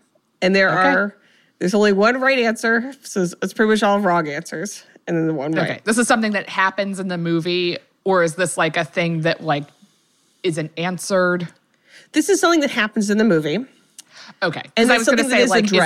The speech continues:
Speaker 1: addressed.
Speaker 2: bathroom question? 'Cause I know the bathroom question,
Speaker 1: Oh, that's a great, no,
Speaker 2: uh,
Speaker 1: yeah,
Speaker 2: weighs,
Speaker 1: I'd be
Speaker 2: weighs heavily on both of us.
Speaker 1: Right, if we were both at group, <laughs> Cheers groupers,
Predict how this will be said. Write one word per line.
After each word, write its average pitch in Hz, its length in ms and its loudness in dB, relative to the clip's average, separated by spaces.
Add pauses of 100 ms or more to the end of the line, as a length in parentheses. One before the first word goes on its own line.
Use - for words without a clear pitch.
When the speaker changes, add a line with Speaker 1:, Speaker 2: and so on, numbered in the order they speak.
Speaker 1:
addressed. - 180 0
Speaker 2:
bathroom 196 520 0
question? 208 600 -4
'Cause 170 160 -6
I 165 80 0
know 160 140 0
the 160 100 0
bathroom 139 400 -4
question, 180 440 4
Speaker 1:
Oh, 170 80 -4 (280)
that's 190 260 -2
a 196 60 -2
great, 185 420 0
no, 208 240 4
Speaker 2:
uh, - 40 0
Speaker 1:
yeah, 208 260 4
Speaker 2:
weighs, 262 120 2
Speaker 1:
I'd - 40 -8
be 254 140 -4
Speaker 2:
weighs 208 280 0
heavily 185 380 2
on 156 140 0
both 156 240 -4
of - 80 -10
us. - 340 -12
Speaker 1:
Right, 247 140 2
if 247 120 0
we 320 100 4
were 359 120 2
both 262 240 2
at 226 80 -2
group, 240 200 -2
<laughs> - 20 -6
Cheers - 320 0
groupers, 220 320 -2